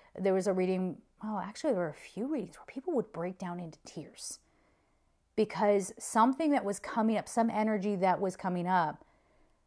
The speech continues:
was helping them have a deep revelation. They're the ones doing the work, not me. I'm just the facilitator. So if you come, any kind of reading that you get, you have to come with an open heart and an open mind and be willing to receive the message.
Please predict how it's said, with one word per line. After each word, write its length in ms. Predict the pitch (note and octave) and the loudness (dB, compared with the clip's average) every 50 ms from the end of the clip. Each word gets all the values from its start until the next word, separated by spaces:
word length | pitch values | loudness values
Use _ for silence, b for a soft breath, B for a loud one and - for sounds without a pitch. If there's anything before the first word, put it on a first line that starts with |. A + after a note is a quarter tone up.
| _ _ _ | _ _ _
was 320 | G3+ F#3+ G#3 G3+ F3+ F#3 | 0 4 4 4 4 2
helping 580 | - - - - C#4 C#4 C#4 C#4 B3 A3 G#3+ G3+ | -2 -4 4 6 6 6 6 4 4 4 4 4
them 400 | F#3+ F#3+ F#3 F#3 F3+ F3+ F3+ - | 4 4 4 6 4 4 2 0
have 280 | - - - G#3 F3+ G3 | -4 -2 0 2 4 4
a 80 | F#3 | 2
deep 340 | E3+ E3 - F#3+ F#3+ F#3 - - | 2 0 -4 -4 -4 -4 -2 -2
revelation. 680 | F#3+ E3+ - F3 F3 E3 D3 D3 - - - D3+ D3+ - - | -2 0 0 0 -2 -2 -2 -4 -6 -8 -12 -12 -14 -4 6
They're 160 | A#3+ C4 D#4 E4 | 8 8 8 8
the 120 | G#4+ G#4 | 8 8
ones 280 | E4+ C#4+ A#3+ A3 - - | 8 8 6 6 4 4
doing 220 | G#3+ F#3 F3 E3 | 2 2 4 2
the 80 | D#3+ D#3 | 0 0
work, 300 | E3 D#3+ - - - - | 2 0 0 -2 -2 -2
not 200 | G3 A#3+ - G3+ | -2 0 0 0
me. 220 | G3 C#3 - - _ _ _ _ _ _ _ _ _ _ _ | -2 -4 -6 -10 _ _ _ _ _ _ _ _ _ _ _
I'm 180 | - G3+ C4 C#4+ | 4 4 4 4
just 220 | D#4 D4 - - | 4 0 0 0
the 80 | A3 - | -2 0
facilitator. 720 | - F#3+ - - G#3+ F#3 E3+ - - D#3+ C3 - - - - _ _ _ _ _ _ _ _ | 0 -4 0 0 0 0 0 -2 -4 -6 -6 -8 -12 -16 -18 _ _ _ _ _ _ _ _
So 180 | - A3+ A3 G#3 | 4 6 6 6
if 140 | F#3 - | 6 4
you 100 | B3+ C#4 | 0 -2
come, 480 | C#4+ - D4+ C#4 C4 B3+ B3+ B3 A#3+ A#3+ B B B B B B B B - | 2 6 8 10 10 10 10 8 4 2 B B B B B B B B 2
any 220 | A#3+ A#3+ C4 F4+ | 4 6 6 6
kind 200 | - C#4+ A#3 F#3 | 6 6 6 6
of 80 | E3 D#3 | 6 2
reading 320 | E3 D#3+ D3 C#3 C#3+ - - _ _ _ G#3 | 2 0 0 -2 -6 -10 -14 _ _ _ -4
that 260 | F#3 F#3 F#3 - - | 0 2 2 2 0
you 120 | F#3 F#3+ | -2 -4
get, 380 | E3+ G3+ A#3 A3+ G3+ - - - b b b b b b b | 0 2 2 2 0 -4 -8 -14 b b b b b b b
you 500 | F#3+ F#3 F3 F#3+ A3+ C4 D4 D4 D4+ D4 | -6 -4 -2 0 2 4 4 4 4 2
have 240 | A3+ A3+ B3 B3 B3 | 4 6 6 6 6
to 80 | A#3+ A3+ | 4 -2
come 480 | - A3+ B3 A#3 A3+ A3 A3 G#3+ G#3 | 0 2 2 4 4 4 2 2 2
with 160 | G#3 G3 F#3 G3+ | 0 0 0 0
an 80 | G3 | 0
open 220 | F#3+ F#3 F#3+ F#3+ F3+ | -2 -2 -2 -4 -4
heart 260 | E3 G3+ F#3+ - F3+ | -2 0 0 0 0
and 80 | F3 | -2
an 60 | F3+ F#3 | -2 -2
open 260 | F#3 - F#3 F3+ F3+ | -2 -2 -2 -2 -2
mind 360 | F3+ G3+ A#3 A#3 G#3 F#3 F3+ | -2 -2 -2 -4 -4 -4 -2
and 120 | F3+ F#3 | -2 -2
be 120 | F3 F#3 F3+ | -2 -2 -2
willing 300 | F3 F#3 F#3 F#3 F#3 F3+ | -2 -4 -4 -4 -6 -6
to 160 | - - F#3 | -6 -6 -6
receive 460 | F3+ E3 - - - F#3+ F#3+ F#3+ F#3+ | -6 -6 -8 -6 -6 -4 -4 -4 -4
the 100 | - F3+ | -4 -4
message. 680 | F3+ E3 G#3+ A#3+ A#3 - - - E3 - - - - | -2 -2 -2 -4 -4 -6 -8 -8 -8 -14 -18 -20 -20